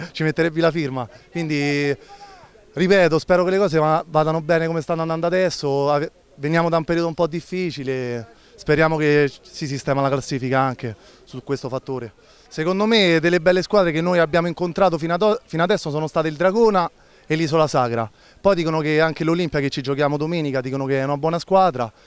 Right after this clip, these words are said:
e adesso li incontriamo domani, vengono a casa no-, e domenica vengono a casa nostra e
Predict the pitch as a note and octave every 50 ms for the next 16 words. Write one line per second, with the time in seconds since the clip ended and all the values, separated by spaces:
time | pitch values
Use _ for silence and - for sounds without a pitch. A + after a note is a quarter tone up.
0 | - - _ _ _ _ C#3 C#3 C3+ C3+ C3+ C3+ C#3 D3 D#3+ D3 - D3 C3+ C3+
1 | C3 C3 C3 B2 - - D#3 D#3+ - D3+ D3 - D#3 D3+ D#3+ D#3 D#3+ D3+ D3+ E3
2 | E3 D3 C3+ B2 A#2+ A#2+ A#2+ C3+ C3 C3 C#3 C#3+ C#3 - D3 C3+ D#3 D3+ C#3+ D#3
3 | - - C#3+ C#3 D3 D3+ D#3+ E3+ E3+ E3 C3+ A#2+ A#2+ - - - - _ - C#3+
4 | D3 D3 D3 C#3 - D#3 D3 D#3+ D3+ D3+ E3 F3+ - - B2+ B2 A#2+ A#2+ A#2 A2+
5 | A2+